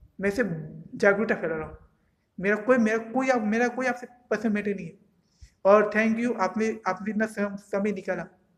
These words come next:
Thank you friends। और friends sorry अग-, अगर मेरी बात का कोई बुरा लगा और आपको sorry,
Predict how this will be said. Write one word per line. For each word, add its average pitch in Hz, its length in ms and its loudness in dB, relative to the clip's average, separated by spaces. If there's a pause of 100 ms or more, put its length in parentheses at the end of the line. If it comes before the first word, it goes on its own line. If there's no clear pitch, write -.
(420)
Thank 208 200 0
you 220 100 -6
friends। 208 320 -2 (920)
और 196 120 2
friends 247 200 2
sorry 220 200 6
अग-, 220 260 0
अगर 208 180 4
मेरी 226 220 2
बात 214 220 0
का 214 60 -12
कोई 233 160 -4
बुरा 196 260 -2
लगा 208 160 0
और 208 80 -4
आपको 202 240 -4
sorry, 214 400 -4